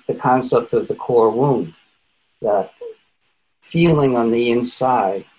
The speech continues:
of something being not quite right. That even with all of the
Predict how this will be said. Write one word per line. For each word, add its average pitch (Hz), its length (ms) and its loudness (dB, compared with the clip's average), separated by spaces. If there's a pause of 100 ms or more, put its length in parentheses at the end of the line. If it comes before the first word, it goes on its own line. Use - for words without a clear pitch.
of 101 400 -6
something 123 600 0
being 113 320 0
not 110 240 -4
quite 101 360 -4
right. 95 340 -2 (1500)
That 110 300 0
even 160 320 4
with 131 160 4
all 127 340 4
of 120 80 -4
the 120 300 2